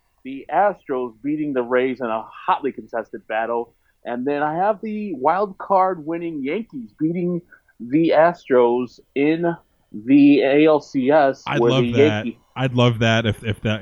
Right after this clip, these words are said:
Speaker 2: like, if that happened, if the Yankees were able to get their revenge. That would, that would be good television if the White Sox don't make it. I'm, I'm here
Speaker 1: Mm-hmm.
Speaker 2: for that. Sign me up for seven games of that.
Speaker 1: That'll be great.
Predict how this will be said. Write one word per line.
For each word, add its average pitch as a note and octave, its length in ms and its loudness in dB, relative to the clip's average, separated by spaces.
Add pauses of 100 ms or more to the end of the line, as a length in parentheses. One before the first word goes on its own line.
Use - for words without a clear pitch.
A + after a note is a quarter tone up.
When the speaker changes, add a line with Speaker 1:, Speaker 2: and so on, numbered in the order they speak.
(160)
Speaker 2:
like, G#2+ 140 -4
if F#2+ 60 -8
that G#2 180 -2
happened, G#2 300 0
if G2+ 80 -2
the A2 80 -2
Yankees G#2+ 420 2
were G#2 120 4
able G2+ 100 0
to G#2 60 0
get G2+ 180 -6
their G2+ 140 2
revenge. G2+ 480 0
That A2+ 140 0
would, A#2 160 0
that A2+ 120 -2
would A2+ 160 0
be A2 100 0
good G#2 220 0
television G2 500 -2
if F#2 100 -2
the G#2+ 100 0
White G2 220 -2
Sox G#2 240 -4
don't G2+ 200 -2
make G2+ 200 -2
it. A2+ 140 -2 (280)
I'm, B2+ 180 0
I'm A#2 180 2
here C3 160 0
Speaker 1:
Mm-hmm. - 80 -4
Speaker 2:
for - 100 2
that. G2 220 0
Sign C#3 220 0
me A#2 180 6
up A2+ 200 2
for G2+ 140 -2
seven G#2+ 300 0
games F#2+ 240 0
of E2 60 -6
that. D#2+ 240 -8 (600)
Speaker 1:
That'll G#2 140 -2
be A2+ 100 4
great. D3+ 380 4